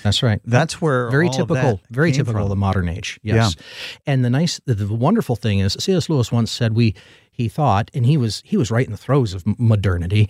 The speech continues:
Speaker 1: He
Speaker 2: Mm-hmm.
Speaker 1: said, "We may have to convert people back to paganism before we can convert them to Christianity,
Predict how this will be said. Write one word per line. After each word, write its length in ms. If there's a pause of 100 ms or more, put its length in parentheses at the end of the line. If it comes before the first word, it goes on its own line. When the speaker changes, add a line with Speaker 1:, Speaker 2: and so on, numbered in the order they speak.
(140)
Speaker 1:
He 60
Speaker 2:
Mm-hmm. 100
Speaker 1:
said, 140
"We 80
may 160
have 220
to 60
convert 360
people 240
back 220
to 60
paganism 640
before 220
we 100
can 160
convert 420
them 120
to 60
Christianity, 760